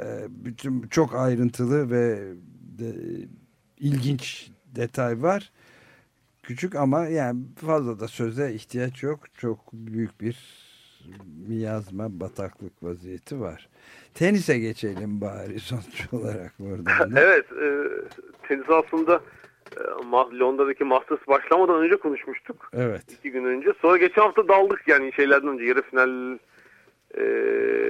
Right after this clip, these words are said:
Speaker 2: hatta Cuma günü galiba son grup maçları oynanıyordu. E, Londra'da,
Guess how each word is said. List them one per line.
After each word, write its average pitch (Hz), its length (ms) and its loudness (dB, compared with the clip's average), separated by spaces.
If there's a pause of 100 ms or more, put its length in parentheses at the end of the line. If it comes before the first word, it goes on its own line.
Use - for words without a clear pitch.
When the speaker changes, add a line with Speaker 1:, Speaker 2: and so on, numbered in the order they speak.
(220)
Speaker 2:
hatta 117 240 -6
Cuma 120 300 -4
günü 120 200 -8
galiba 117 400 2 (240)
son 120 220 -2
grup 120 180 -6
maçları 120 300 -6
oynanıyordu. 110 460 -10 (800)
E, 50 40 -6 (440)
Londra'da, 147 640 4